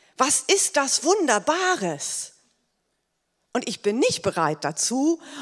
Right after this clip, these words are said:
heute einen Singlesonntag zu machen unter dem Motto, „Wisst ihr was, schaut euch doch mal die vielen geschiedenen Ehen an,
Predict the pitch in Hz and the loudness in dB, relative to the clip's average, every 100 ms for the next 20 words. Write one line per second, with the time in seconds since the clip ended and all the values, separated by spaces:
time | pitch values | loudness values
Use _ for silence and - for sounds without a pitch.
0 | 233 294 294 226 190 185 - 311 262 233 | 2 4 6 4 2 2 2 2 2 2
1 | 233 208 - 208 254 262 233 214 196 175 | 2 -2 -2 0 2 2 -2 0 0 0
2 | 175 226 220 175 190 - 180 165 160 - | 2 0 0 -6 -8 -6 -6 -6 -8 -12
3 | 294 240 - 233 - 202 208 202 196 202 | -18 -6 -2 -2 -2 -4 -4 -4 -4 -4
4 | - 269 214 185 - 214 175 170 226 180 | -4 -4 -4 -6 -8 -6 -6 -6 -6 -6
5 | 185 185 | -8 -10